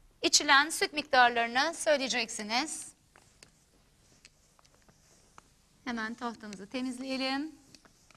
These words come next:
ve işlemimizi yapalım. Evet çocuklar,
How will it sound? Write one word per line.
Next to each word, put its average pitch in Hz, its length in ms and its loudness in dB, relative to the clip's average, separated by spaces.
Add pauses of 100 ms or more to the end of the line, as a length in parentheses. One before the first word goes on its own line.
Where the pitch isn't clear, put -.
(120)
ve 226 100 -6
işlemimizi 208 720 -4 (460)
yapalım. - 320 -14 (1120)
Evet 453 180 10
çocuklar, 233 580 -2